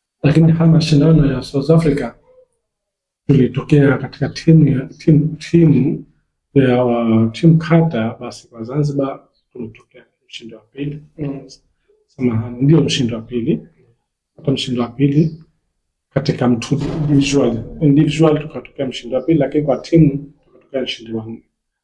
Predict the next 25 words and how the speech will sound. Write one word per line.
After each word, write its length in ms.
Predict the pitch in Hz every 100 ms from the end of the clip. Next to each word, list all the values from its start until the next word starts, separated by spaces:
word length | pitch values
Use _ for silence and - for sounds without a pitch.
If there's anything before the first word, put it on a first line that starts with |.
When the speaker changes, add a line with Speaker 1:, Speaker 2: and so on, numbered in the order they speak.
| _
Speaker 1:
Sasa 320 | _ - - 113
hatukuweza 880 | 110 110 - - 139 - - 151 151
kuleta 680 | - 127 120 139 139 131 131
medals 640 | 135 123 120 123 120 131 -
yote 260 | 120 135 -
kwenye 240 | 110 113
mshindi, 540 | 113 113 113 131 165 - - _
mshindi 260 | - 120 110
wa 160 | 113 -
nne. 160 | - _ _ _ _ -
Lakini 580 | - 139 123 117 113 - _ _ _
kuleta 480 | - 143 165 175 180
medals 500 | 160 165 160 160 -
kutoka 380 | 147 147 151 135
Tanzania 480 | - 135 131 131 123
Maryland, 480 | 139 139 139 139 - _ _ _ _ -
na 160 | 147
miaka 300 | 139 139 143
yote 500 | 139 180 165 160 156
tukienda 500 | 151 - - - 175
bara, 280 | 160 156 151
basi 420 | 135 120 - 127
vijana 440 | 120 120 139 160 143
wa 100 | 123
Zanzibar 680 | 139 160 - 151 147 147